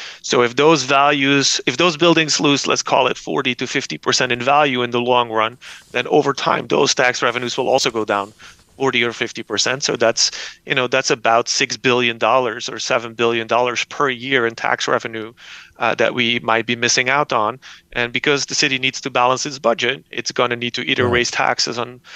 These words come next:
Speaker 1: on other th-, items, or it's gonna need to cut spending, right?
Speaker 2: But
Speaker 1: And
Speaker 2: the
Speaker 1: that
Speaker 2: annual,
Speaker 1: spending
Speaker 2: the annual city budget is about a hundred and ten billion dollars,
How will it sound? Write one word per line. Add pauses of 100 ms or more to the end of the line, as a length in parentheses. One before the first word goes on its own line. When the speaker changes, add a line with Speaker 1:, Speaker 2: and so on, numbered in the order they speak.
(240)
Speaker 1:
on
other
th-,
items, (120)
or
it's
gonna
need
to
cut
spending, (180)
right?
Speaker 2:
But
Speaker 1:
And
Speaker 2:
the
Speaker 1:
that
Speaker 2:
annual,
Speaker 1:
spending
Speaker 2:
the
annual
city
budget
is
about
a
hundred
and
ten
billion
dollars,